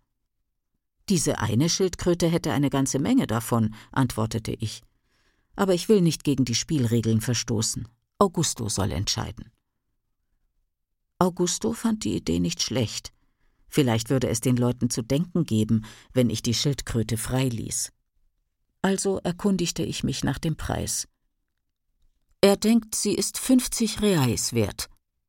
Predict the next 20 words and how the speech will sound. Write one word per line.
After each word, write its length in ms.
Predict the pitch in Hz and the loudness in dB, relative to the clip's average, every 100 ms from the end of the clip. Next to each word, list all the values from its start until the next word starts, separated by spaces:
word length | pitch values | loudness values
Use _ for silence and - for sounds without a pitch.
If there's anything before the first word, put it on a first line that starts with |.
| - | -4
Rund 260 | 107 104 - | 0 0 -2
fünfzig 720 | - 170 185 - - 131 - | 0 2 2 0 -2 -2 -2
Dollar. 480 | 139 143 113 95 95 _ _ _ | -2 -2 -2 -4 -6 _ _ _
Eine 220 | 127 117 | 4 4
ungeheure 680 | - 156 127 107 101 92 110 | 4 4 4 2 0 0 -2
Summe. 340 | 110 110 104 - - _ - - - - - - | 0 0 -2 -6 -20 _ -4 -4 -4 -16 -20 0
Gary 340 | 208 208 202 147 | 4 6 6 6
und 140 | 156 | 4
ich 220 | 185 170 | 0 0
hatten 240 | 170 - 131 | 0 2 2
Don 200 | 123 120 | 4 4
Jorge 380 | - 165 - 156 | 4 2 4 2
seine 260 | 131 123 131 | 2 2 2
Podoknemis 760 | 135 139 135 - 135 139 147 - | 2 0 0 4 4 6 2 2
für 200 | 151 127 | 2 2
weniger 380 | 127 123 131 | 4 4 2
als 160 | 127 139 | 0 -2
fünf 360 | - 233 - - | 0 0 0 0
Dollar 440 | 104 95 92 - | 0 0 0 -2
abgekauft.“ 760 | - - 107 - - - - | -4 -2 -4 -2 -6 -8 -10